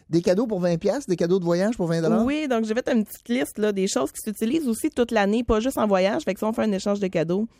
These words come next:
Speaker 2: les gens aiment bien ça, souvent, ces choses-là. Donc, les ensembles de bouteilles réutilisables en silicone, souvent, c'est pas ceux-là qu'on va s'acheter parce, justement, ils sont pas, euh, cinq, six dollars, ils sont plus dix-huit, vingt. Donc, euh, ça, c'est intéressant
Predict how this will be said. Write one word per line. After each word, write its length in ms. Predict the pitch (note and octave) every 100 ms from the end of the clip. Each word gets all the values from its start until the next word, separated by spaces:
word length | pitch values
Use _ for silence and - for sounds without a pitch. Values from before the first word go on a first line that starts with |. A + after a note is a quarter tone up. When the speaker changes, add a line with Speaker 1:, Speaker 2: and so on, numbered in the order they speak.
| _
Speaker 2:
les 140 | E3 E3
gens 120 | F#3
aiment 140 | F3+
bien 220 | E3 F3 D#3
ça, 160 | -
souvent, 240 | F#3 E3 F3
ces 140 | E3+
choses-là. 420 | - D3 D3+ G#2 - - - -
Donc, 160 | G#3+ A3
les 200 | A#3+ A#3
ensembles 320 | A#3+ B3+ C#4+
de 80 | A#3
bouteilles 340 | G3 G3+ A#3 A3
réutilisables 640 | G#3+ G3 G3 F3+ G3 G#3+
en 100 | F#3
silicone, 600 | - F#3 E3+ F3+ F3+ F#3
souvent, 240 | - G3+ B3+
c'est 80 | -
pas 100 | A3
ceux-là 280 | G3+ G3
qu'on 140 | G#3 F#3+
va 100 | F3
s'acheter 380 | E3+ F3 G3 G#3
parce, 180 | F#3
justement, 400 | F#3 - G3 F3
ils 80 | F3
sont 160 | E3+ D#3+
pas, 320 | F3 F3 E3+
euh, 120 | D3+ - - _
cinq, 200 | - F3
six 160 | - F3
dollars, 300 | E3+ F3 G#3+
ils 40 | A3+
sont 160 | F3
plus 220 | F3+ F3+
dix-huit, 460 | E3 D#3 D#3+ E3+ E3
vingt. 180 | F3 A#3+ - - _
Donc, 280 | - E3 E3+
euh, 80 | E3+
ça, 120 | A#3+
c'est 160 | - F#3+
intéressant 580 | F#3 F3 E3 D#3+ F3+